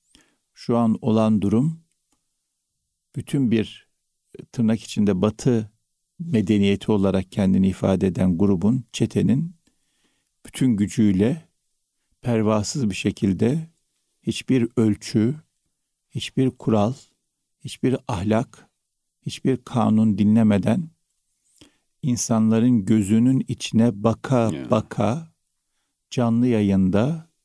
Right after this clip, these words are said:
Speaker 1: f-, ayırt etmeksizin, fark etmeksizin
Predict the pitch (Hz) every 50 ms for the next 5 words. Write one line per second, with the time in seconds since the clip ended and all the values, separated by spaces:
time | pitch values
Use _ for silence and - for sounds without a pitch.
0 | _ _ _ _ _ _ _ _ _ _ _ _ _ _ _ _ _ _ _ _
1 | _ _ _ _ - - - - - - _ - - 117 120 123 120 101 113 110
2 | 104 - - 139 135 127 - - - 101 95 104 101 - - 113 107 104 95 -
3 | 110 - - 113 120 123 - - - 104 92 98 123 143 151 147